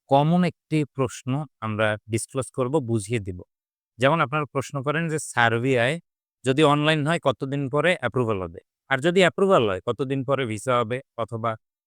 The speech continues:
কতদিন পরে আমি ভিসা স্ট্যাম্পিং পাবো?" অথবা কেউ এভাবে বলেন যে, "অ্যাপ্লাই করেছি, অনলাইন হয়েছে, এখন আদতে কতদিন পরে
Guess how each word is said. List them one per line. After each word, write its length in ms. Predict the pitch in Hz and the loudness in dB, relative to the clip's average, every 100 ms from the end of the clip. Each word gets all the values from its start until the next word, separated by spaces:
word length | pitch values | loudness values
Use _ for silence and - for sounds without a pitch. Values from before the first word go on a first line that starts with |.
| - | -4
কতদিন 380 | 120 123 117 123 | -2 -2 -4 -2
পরে 280 | 127 120 117 | 0 2 2
আমি 200 | 110 110 | 0 -2
ভিসা 300 | 104 - 117 | -6 -4 -4
স্ট্যাম্পিং 380 | - 123 120 110 | -4 -6 -6 -4
পাবো?" 140 | 117 _ _ - | -6 _ _ -8
অথবা 240 | 151 160 170 | -4 -2 0
কেউ 180 | 180 | 2
এভাবে 340 | 160 156 175 170 | 2 4 2 2
বলেন 340 | 170 180 175 | -2 -2 -4
যে, 240 | 165 170 160 - | -2 -4 -4 -10
"অ্যাপ্লাই 280 | 139 165 165 | -6 -2 0
করেছি, 440 | - 156 - 156 - - | 0 -2 -4 -10 -10 0
অনলাইন 360 | 135 151 156 | 2 4 2
হয়েছে, 440 | 135 143 123 147 139 _ _ _ 143 | 2 -2 -4 -6 -6 _ _ _ -8
এখন 240 | 156 170 | -2 0
আদতে 460 | 147 139 180 - 196 | 0 0 -2 -2 -2
কতদিন 420 | 180 170 160 160 | -2 -4 -8 -6
পরে 280 | 139 147 | -2 -2